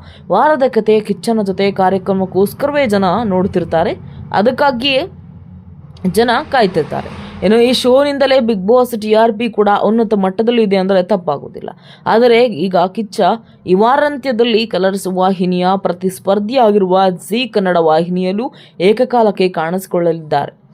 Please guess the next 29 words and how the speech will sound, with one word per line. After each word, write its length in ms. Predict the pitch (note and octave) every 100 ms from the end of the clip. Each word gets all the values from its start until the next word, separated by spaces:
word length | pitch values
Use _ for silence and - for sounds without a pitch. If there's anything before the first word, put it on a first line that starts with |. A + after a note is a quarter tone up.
| _ -
ಅದು 240 | G3 C4
ತಮ್ಮ 280 | A#3 A3+ G#3+
ಪತ್ನಿ 420 | G#3 G#3 G#3 A3
ಮಗಳ 320 | G#3 F3+ G3 F#3+ A3+ - -
ಸಾನ್ವಿ 640 | - G#3 B3 B3 A3 A#3+ _ _ E3+
ಜೊತೆ 400 | F3+ F#3+ G3+ A3+
ಕಿಚ್ಚ 360 | G#3 G3+ - G#3
ಸುದೀಪ್ 460 | G3 F#3+ F#3+ G#3 G3
ಅವರು 440 | F3+ F3+ D#3 G3
ಜೀ 280 | D#3+ F#3 B3
ಕನ್ನಡ 280 | G#3+ G#3 F#3
ವಾಹಿನಿಯ 600 | E3+ E3+ F#3 F#3 F3+ F3 F3
ರಿಯಾಲಿಟಿ 600 | E3+ E3+ F#3+ F#3+ F#3+ E3+
ಶೋ 300 | - F3+ D#3+
ಸರಿಗಮಪ 580 | E3 E3 E3+ E3+ E3 G3+ C#4+ - - -
ಹಾಡಿನ 340 | B3+ B3 C#4+ A#3+ F#3+
ಕಾರ್ಯಕ್ರಮದಲ್ಲಿ 800 | F3+ F#3 F#3 F#3 F#3 F3 E3+ G#3+
ಭಾಗಿಯಾಗಿದ್ದಾರೆ. 880 | G3 D#3+ D#3 E3+ F3+ E3 D#3+ D#3 D3 - - - -
ಈ 80 | C4
ಚಾನೆಲ್ 420 | C#4+ C#4 C#4+ C#4
ಕೂಡ 180 | G#3 G#3+ A3+ G#3
ಈ 60 |
ವಾರ 260 | F#3+ G3 G#3+ G#3+
ಭಾರಿ 360 | G3+ F#3+ F#3+ F3+
ಪ್ರಚಾರ 520 | F3 E3+ F3 E3+ D#3+
ನೀಡುತ್ತಿದೆ. 720 | D#3+ D#3 D#3+ D3 - - _ D#3+
ಜನ 220 | G3+ C#4 D4+
ಕೂಡ 220 | B3+ A#3 G#3 G#3 -
ಕಿಚ್ಚ 260 | - G#3+